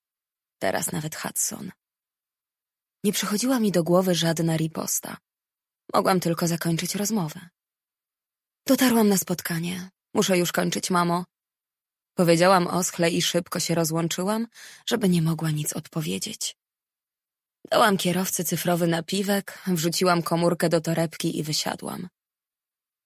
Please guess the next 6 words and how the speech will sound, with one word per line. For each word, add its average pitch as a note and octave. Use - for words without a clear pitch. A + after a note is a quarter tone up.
Było B3+
gorąco A#3
jak E3
na E3+
początek E3
czerwca. D#3+